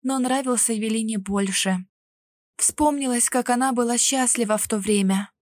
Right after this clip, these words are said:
«Так много изменилось», прошептала самой себе – но Кристен ее услышал. «Слишком много»,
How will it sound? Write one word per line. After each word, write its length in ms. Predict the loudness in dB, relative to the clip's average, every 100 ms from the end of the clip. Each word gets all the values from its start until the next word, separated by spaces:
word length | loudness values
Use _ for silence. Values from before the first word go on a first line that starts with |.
| _ _ _ _ _ _ _ _
«Так 320 | -4 -2 -2 -2
много 480 | 0 0 2 2 2
изменилось», 880 | 2 0 0 0 0 0 2 0 -4 _ _ _ _ _
прошептала 640 | -4 0 0 -2 0 0 2
самой 360 | 2 0 0
себе – 460 | 0 0 0 0 -2 _ _ _ -4
но 200 | -2 0
Кристен 480 | 0 0 -2 -2
ее 240 | -2 0 0
услышал. 680 | 0 0 0 0 0 0 -2 _ _ _ _ _ _ _ _ -6
«Слишком 680 | -2 0 0 -2 -2 -6 -8
много», 600 | -6 -6 -8 -10 -14